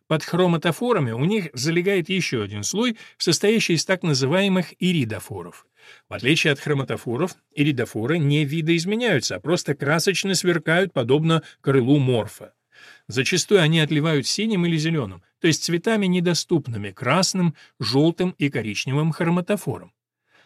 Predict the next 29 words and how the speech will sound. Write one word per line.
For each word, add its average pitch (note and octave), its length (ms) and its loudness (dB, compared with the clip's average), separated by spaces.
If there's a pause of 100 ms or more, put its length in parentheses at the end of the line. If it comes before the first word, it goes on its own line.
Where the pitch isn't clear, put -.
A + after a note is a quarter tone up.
(200)
Также G3 300 4
некоторые, F3+ 440 0
хотя A#2 280 0
и D#3 40 4
не D#3 100 4
любые, C#3 380 2 (100)
иридофоры C3+ 600 2
способны A#3+ 500 -2
менять G3 420 -2
оттенок, B2+ 540 -4
причем D#3 400 -2
достигают D#3 540 0
они C#3+ 260 0
этого E3 400 0 (260)
иным F#3+ 320 4
способом, E3 600 0
нежели C#3+ 320 -2
хроматофоры. C3 680 -8 (680)
Иридофоры G3 800 4
располагаются C#3+ 680 0
отдельным E3 420 2
слоем, F#2 440 -10
глубже E3+ 460 4
хроматофоров. C3+ 760 -4 (400)
Таким D3+ 300 2
образом, D3+ 320 0
они D#3 160 2
формируют C#3+ 560 2
переливчатый C#3 640 -2